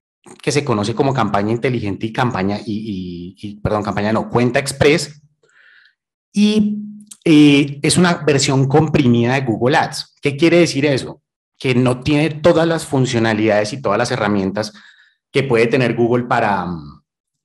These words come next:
para, con todo lo que tiene Google Ads. Entonces, yo lo que les recomiendo es que cuando vayan a crear una campaña de Google Ads, si ustedes bajan aquí un poquito más abajo, van a encontrar lo que se llama cambiar al modo experto,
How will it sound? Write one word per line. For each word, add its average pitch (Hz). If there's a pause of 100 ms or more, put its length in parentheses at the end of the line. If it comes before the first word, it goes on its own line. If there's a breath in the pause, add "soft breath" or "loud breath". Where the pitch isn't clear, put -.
(600)
para, - (160)
con 110
todo 113
lo 131
que 127
tiene 107
Google 135
Ads. -
Entonces, 147
yo 147
lo 165
que 190
les 185
recomiendo 175
es 127
que 139
cuando 139
vayan 131
a 165
crear 127
una 135
campaña 123
de 135
Google 143
Ads, 139 (460 loud breath)
si 131
ustedes 135
bajan 147
aquí 120
un 131
poquito 143
más 147
abajo, 113
van 107
a 110
encontrar 110
lo 107
que -
se 117
llama 101 (340)
cambiar 104
al 101
modo 95
experto, -